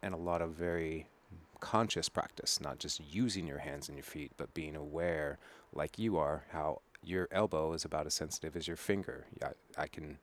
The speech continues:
sense your intelligence by how well you can feel the different layers of my fascial body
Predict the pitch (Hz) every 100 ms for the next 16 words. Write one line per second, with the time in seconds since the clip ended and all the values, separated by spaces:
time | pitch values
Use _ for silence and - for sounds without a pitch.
0 | _ _ - - - 95 - - 78 80
1 | - 78 - 113 101 82 76 - 78 69
2 | - 78 80 82 76 76 76 - - -
3 | - - - 80 - 95 85 82 80 -
4 | - 80 87 87 87 82 82 82 78 -
5 | - 82 - 92 82 101 95 87 82